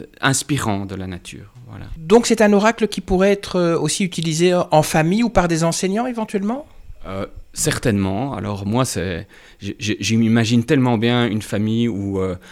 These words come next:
Speaker 1: euh, peut-être un des enfants a envie de tirer, euh, la carte, euh, ou bien ils se sont promenés en forêt, ils ont vu un écureuil, hop, euh, euh, un écureuil roux en l'occurrence, euh, puisqu'on parlait des autres tout à l'heure. Et puis voilà,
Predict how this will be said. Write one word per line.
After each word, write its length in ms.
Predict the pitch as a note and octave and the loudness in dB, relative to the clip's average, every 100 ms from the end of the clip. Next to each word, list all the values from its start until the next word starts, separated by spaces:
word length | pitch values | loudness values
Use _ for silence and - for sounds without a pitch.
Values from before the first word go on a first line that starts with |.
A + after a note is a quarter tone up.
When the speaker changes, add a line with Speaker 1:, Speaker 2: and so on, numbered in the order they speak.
| - - | -20 -12
Speaker 1:
euh, 440 | F#2+ F#2 F#2+ E2+ F2+ | -8 -6 -6 -8 -10
peut-être 360 | - F#2+ F#2+ | -12 -10 -6
un 100 | G2+ | -4
des 180 | G2 F#2 | -4 -6
enfants 400 | G#2 - A#2 G#2+ | -6 -4 -4 -2
a 60 | F#2+ | -4
envie 240 | F#2+ G#2+ | -6 -8
de 80 | G2+ | -10
tirer, 440 | - G2 G2 G2 - - - - | -10 -6 -4 -6 -10 -20 -18 -10
euh, 160 | F#2+ | -6
la 100 | F#2 | -6
carte, 480 | F2+ G#2 C3+ - - | -4 -4 -4 -6 -12
euh, 300 | D2 F2 F2+ | -10 -8 -8
ou 100 | D#2 | -6
bien 240 | G2+ A2+ A2 | -2 0 0
ils 120 | G#2 | -2
se 120 | A2+ | -4
sont 180 | - G#2+ | -6 -6
promenés 360 | - G2 G#2 | -4 -4 -2
en 80 | G2+ | -4
forêt, 400 | F#2+ F2 G#2 G2+ | -8 -10 -8 -6
ils 180 | G#2 F#2+ | -6 -6
ont 60 | F#2 | -6
vu 180 | F#2+ | -6
un 100 | G2+ | -6
écureuil, 680 | F#2+ F#2 F2+ F2+ G#2 B2 - - | -6 -8 -10 -6 -6 -8 -12 -12
hop, 160 | A#2 - - _ - | -12 -14 -20 _ -14
euh, 80 | E2+ - - | -14 -14 -18
euh, 240 | E2 F2+ F2 | -12 -10 -8
un 120 | G2 | -6
écureuil 400 | F#2+ G2 F#2+ F#2 | -6 -6 -6 -6
roux 260 | F2 F#2+ B2 | -6 -6 -4
en 80 | B2+ | -6
l'occurrence, 640 | A#2+ A#2+ A#2+ C3 C3 - - | -6 -8 -6 -6 -6 -10 -12
euh, 580 | F#2+ G2 G2 F#2 D#2 | -10 -8 -8 -8 -8
puisqu'on 320 | - - - G2 | -10 -10 -10 -10
parlait 300 | F#2 G2 F#2 | -10 -8 -8
des 240 | F2+ F#2+ | -8 -8
autres 260 | G2 - - | -10 -10 -18
tout 120 | - | -10
à 60 | F#2+ | -8
l'heure. 260 | G2 A#2+ B2 - - - | -4 -6 -8 -14 -18 -12
Et 140 | - G#2 | -8 -6
puis 240 | - C3+ | -2 0
voilà, 400 | D3+ A#2 G2+ B2 | 4 4 4 2